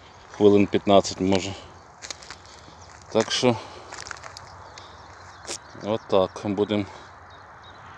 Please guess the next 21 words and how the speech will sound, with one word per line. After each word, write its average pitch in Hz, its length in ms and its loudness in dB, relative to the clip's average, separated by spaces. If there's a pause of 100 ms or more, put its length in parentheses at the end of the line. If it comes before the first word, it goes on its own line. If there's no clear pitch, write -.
(640)
біля 107 260 0
села 107 340 2
їздити 101 440 -4
на 104 60 2
ньому 92 300 0
вже. 90 220 -6 (340)
А 92 100 0
так 113 220 2 (140)
на 101 140 0
дальнобой 101 480 4
поки 98 200 4
на 98 120 2
велосипедах. 92 800 0 (1120)
Щось, - 300 -4 (160)
оп, 202 120 -2 (380)
нормально. 95 520 -2 (1700)
Так 113 160 4
що 135 120 4
так. 107 340 8 (1040)
Походимо, 139 440 6
пошукаємо, 123 600 6